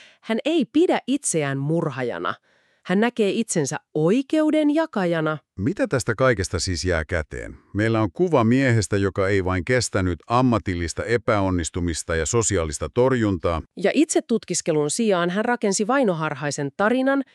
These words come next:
Speaker 1: ja suunnitteli väkivaltaisen koston.
Speaker 2: Niitä vastaan, joita hän piti syyllisinä särjettyyn elämäänsä.
Speaker 1: Uhrien omaiset eivät odota oikeudenkäynniltä paljoa, koska hän vaikenee. Hänen neuvonantajansa kuvailivat häntä kykenemättömäksi muuttumaan.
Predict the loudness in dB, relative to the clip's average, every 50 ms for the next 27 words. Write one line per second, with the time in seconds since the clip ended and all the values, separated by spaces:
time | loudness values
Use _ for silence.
0 | _ _ -4 -4 0 0 2 2 4 4 2 0 -2 -2 -4 -2 -2 0 -2 -2
1 | -2 -4 -6 -4 -4 -6 -4 -4 -6 -6 -4 -6 -8 -8 -2 -2 -2 0 -2 -4
2 | -6 -6 -8 -8 -8 -10 _ -10 -4 0 4 4 4 4 4 2 2 2 2 2
3 | 0 0 0 0 2 2 2 2 2 2 2 2 2 2 0 -2 0 0 0 0
4 | 0 0 0 0 0 0 0 0 0 0 0 2 2 2 2 2 0 -2 -2 -4
5 | -4 -2 -2 0 2 2 2 0 0 -2 -4 -6 -8 -8 -10 -10 -12 -14 -12 _
6 | -2 -2 0 2 2 2 2 2 0 0 0 0 0 0 0 -2 -4 -6 -2 -2
7 | -2 -2 -2 -4 -4 -2 -2 -2 -2 -2 -4 -4 0 0 2 2 2 0 -2 -2
8 | -2 -2 -4 -4 -4 -2 -2 -2 -4 -4 -6 -8 -10 _ -6 -6 -6 -6 -6 -8
9 | -8 -8 -8 -10 -12 -18 -20 -18 -12 -10 -10 -6 -6 -4 -4 -4 -4 -2 -2 0
10 | 0 0 -2 -4 -6 -8 -8 -8 -10 -12 -12 -16 _ _ _ _ _ _ _ _
11 | _ -2 2 4 4 6 6 4 4 4 2 0 0 0 -2 -2 0 0 0 0
12 | -2 -4 -6 -8 -8 -4 -2 0 2 2 2 0 -2 -4 -2 -4 -2 -4 -4 -4
13 | -4 -2 0 2 2 2 2 0 -2 _ -2 -2 -2 -2 -2 -2 -2 0 2 2
14 | 0 -2 _ -6 -6 -4 -4 -4 -4 -6